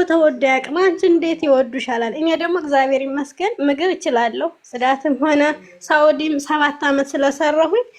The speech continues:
ሁሉን ነገር እችላለሁ። በቃ የምሰራው ነገር ይመሰገንልኛል።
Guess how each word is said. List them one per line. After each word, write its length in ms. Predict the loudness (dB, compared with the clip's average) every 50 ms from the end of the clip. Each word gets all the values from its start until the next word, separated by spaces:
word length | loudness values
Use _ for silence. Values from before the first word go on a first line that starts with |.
| -20 -20 _ _ _ _ 2
ሁሉን 260 | 2 4 4 4 4 4
ነገር 260 | 4 2 2 0 -2
እችላለሁ። 600 | -2 -2 0 0 2 0 0 -2 -4 -2 -2 0 0 2 2 4 4 2 2
በቃ 200 | 2 0 -2 -2 -2
የምሰራው 460 | -2 -2 0 0 0 0 0 0 0
ነገር 240 | -2 -2 -2 0 0 0
ይመሰገንልኛል። 960 | 2 0 0 0 -2 -4 -4 -2 -4 -4 -4 -4 -6 -8 -6 -4 -4 -6